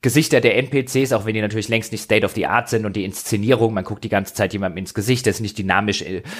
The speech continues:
äh, inszeniert, wie man das jetzt von irgendeinem Triple A Spiel kennen würde. Das darf man nicht erwarten. Super vertont, super geschrieben. Also unterm Strich habe ich das wirklich, wirklich gerne gespielt und bin froh, dass ich's gespielt habe.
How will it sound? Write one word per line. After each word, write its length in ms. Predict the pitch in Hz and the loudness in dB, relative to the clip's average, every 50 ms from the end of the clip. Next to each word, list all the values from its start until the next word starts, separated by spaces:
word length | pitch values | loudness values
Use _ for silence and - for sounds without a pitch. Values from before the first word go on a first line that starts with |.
| 220 170 - _ | -10 -10 -6 _
äh, 200 | 104 110 110 - | 2 2 2 2
inszeniert, 540 | 123 117 - - - 117 107 117 117 104 - | 0 -4 -4 0 0 2 4 4 2 2 2
wie 60 | 107 | 0
man 120 | 104 101 | 0 0
das 100 | 101 98 | 0 0
jetzt 140 | - 104 - | -2 -4 -4
von 80 | - 107 | -4 -6
irgendeinem 240 | 98 101 98 90 - | -6 -6 -6 -6 -6
Triple 260 | - 104 85 95 95 101 | -8 -10 -4 0 4 4
A 100 | 147 202 | 4 4
Spiel 300 | - - 113 101 98 92 | 2 0 0 0 0 0
kennen 320 | - 101 90 92 95 87 | -2 -2 -2 -2 -4 -2
würde. 260 | 92 90 113 147 156 | 0 0 0 0 0
Das 160 | - 120 120 | -4 -4 2
darf 180 | - 110 101 98 | 2 2 2 2
man 120 | 107 98 | -2 -4
nicht 140 | 104 120 131 | -4 0 2
erwarten. 420 | 131 113 110 117 117 - - 120 123 - - - - _ | 2 2 4 2 2 2 -2 -6 -12 -12 -16 -16 -18 _
Super 320 | - - 165 180 - 175 | -2 0 2 4 4 4
vertont, 560 | 170 - 156 - - 131 120 123 127 127 127 | 4 4 0 2 2 2 4 4 2 2 -2
super 400 | - - - 127 131 131 139 120 | -8 -4 -4 -4 2 4 4 4
geschrieben. 480 | 113 123 - - - 101 101 104 104 107 | 4 2 -6 -6 -4 -4 -4 -2 -2 -2
Also 220 | 78 92 101 117 | -2 -2 -2 -2
unterm 340 | - - 160 185 202 175 127 | 0 0 2 4 4 2 2
Strich 240 | - - 131 113 - | 0 -4 -4 -2 -2
habe 100 | 98 - | -4 -6
ich 60 | - | -8
das 220 | - 82 80 82 98 | -12 -12 -10 0 2
wirklich, 420 | 131 160 - - 117 110 - 101 | 2 2 2 0 -6 -6 -2 -2
wirklich 460 | 117 113 - - 101 - - _ _ - | -2 -2 -2 -8 -12 -12 -12 _ _ -2
gerne 380 | 104 92 139 165 196 196 180 | 0 2 2 2 2 0 0
gespielt 340 | - - - - 151 151 - | -2 -6 -6 -4 -4 -4 -4
und 80 | 123 107 | -4 -8
bin 120 | 110 104 | -8 -10
froh, 240 | - - - 165 190 | -8 2 4 4 4
dass 200 | 123 98 80 - | 4 2 0 0
ich's 160 | 98 - - | -8 -8 -8
gespielt 480 | - 90 - - 87 82 80 87 87 90 | -14 -14 -12 -8 -8 -6 -6 -6 -4 -2
habe. 320 | 85 87 87 170 - | 0 0 2 0 -2